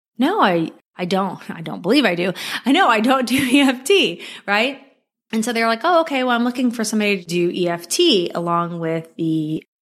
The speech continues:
mindset coaching." And I thought, "Wow, that's so interesting."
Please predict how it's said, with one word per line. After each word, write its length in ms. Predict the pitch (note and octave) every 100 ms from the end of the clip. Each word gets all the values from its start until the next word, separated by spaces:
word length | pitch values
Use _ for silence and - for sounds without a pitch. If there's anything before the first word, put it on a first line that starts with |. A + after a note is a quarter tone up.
| -
mindset 420 | G#3 D4+ - -
coaching." 440 | E3+ - - - - - - -
And 80 | F3+
I 20 |
thought, 200 | - -
"Wow, 160 | C#4 C#4+
that's 240 | A3+ -
so 380 | - F3 E3+ -
interesting." 720 | - A3+ - F#3+ - - -